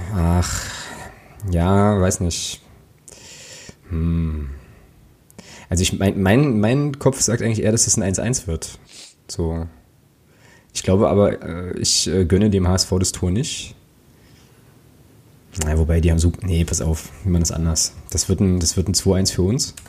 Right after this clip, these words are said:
Grüße an Dirk, Herzkasper und so. Ähm, das wird sich sehr spät entscheiden. Oder, also wir werden sozusagen in Führung gehen durch einen Elfmeter von Felix Lohkemper, das haben wir ja schon etabliert. Und dann kann er gerne noch einen Freistoß in der neunzigsten Minute halt über,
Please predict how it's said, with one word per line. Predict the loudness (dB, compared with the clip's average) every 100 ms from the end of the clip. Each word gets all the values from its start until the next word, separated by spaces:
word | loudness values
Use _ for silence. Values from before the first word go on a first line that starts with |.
| -20 _ _ -20 -20 -20 -20 -4
Grüße | 0 2
an | 2
Dirk, | 2 4
Herzkasper | 0 2 0 0
und | 0
so. | 0 -2 -6 -4
Ähm, | -2 -2 0
das | 0
wird | 0
sich | 2 4
sehr | 2
spät | 2 0
entscheiden. | 0 0 0 -2 -6 -14 -20 -2
Oder, | 4 6 4 2
also | 0 2 2
wir | 2
werden | 4 2
sozusagen | 2 0 0
in |
Führung | 2 4
gehen | 4 2
durch | 2
einen | 2
Elfmeter | 2 0 0
von | -2
Felix | 0 0 0
Lohkemper, | 0 0 0
das | -2
haben |
wir | -2
ja | -2
schon | -2
etabliert. | -2 2 2 0 -6 -16 -16 -16 -16 -20 -6
Und | -2
dann | 2
kann | 4
er | 4
gerne | 4 4
noch | 4
einen | 2 0 0
Freistoß | 2 2 2 0 0 0
in | 0
der | 2
neunzigsten | 2 2 2
Minute | 0 2
halt | 2 2
über, | 0 0 0